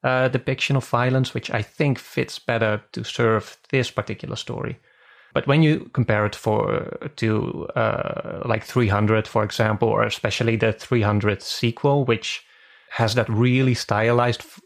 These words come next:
violence without really having a story reason for that violence to be so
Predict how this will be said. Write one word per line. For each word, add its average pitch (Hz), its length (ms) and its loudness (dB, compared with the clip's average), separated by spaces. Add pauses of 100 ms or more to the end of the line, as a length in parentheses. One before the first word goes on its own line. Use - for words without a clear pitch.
(140)
violence 117 520 2
without 113 600 0
really 117 400 2
having 110 500 0
a 110 280 -2
story 127 580 0
reason 143 420 2
for 143 240 -2
that 135 180 0
violence 131 500 0
to - 100 -6
be 127 260 -2
so 131 540 0